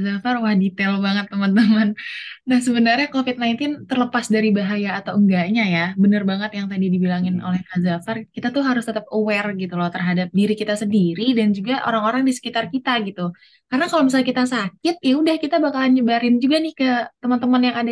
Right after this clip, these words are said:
Speaker 1: di sekitar kita gitu ya.
Speaker 2: Yap.
Speaker 1: Nah,
Speaker 2: Ya, bener banget.
Speaker 1: iya, nah,
Speaker 2: Mm-mm.
Speaker 1: untuk masalah masker nih, kayaknya masker udah jadi fashion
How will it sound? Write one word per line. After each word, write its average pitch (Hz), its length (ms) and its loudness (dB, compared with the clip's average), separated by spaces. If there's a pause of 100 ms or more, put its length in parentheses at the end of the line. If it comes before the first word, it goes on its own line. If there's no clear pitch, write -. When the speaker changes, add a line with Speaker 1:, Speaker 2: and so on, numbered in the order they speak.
Speaker 1:
di 226 100 -6
sekitar 247 280 -6 (100)
kita 277 180 -4 (200)
gitu 190 140 -2 (120)
ya. 175 60 0 (640)
Speaker 2:
Yap. 131 220 -14
Speaker 1:
Nah, 226 120 2 (160)
Speaker 2:
Ya, 143 200 -6
bener 123 240 -6
banget. 117 180 -10 (640)
Speaker 1:
iya, 240 120 2 (240)
nah, 190 100 0
Speaker 2:
Mm-mm. 190 140 0
Speaker 1:
untuk 220 200 -2 (100)
masalah 233 300 -2 (100)
masker 233 340 -2 (100)
nih, 214 100 4 (540)
kayaknya 233 380 4 (400)
masker 240 340 -2 (160)
udah 220 160 4 (140)
jadi 190 260 -2 (460)
fashion 226 360 0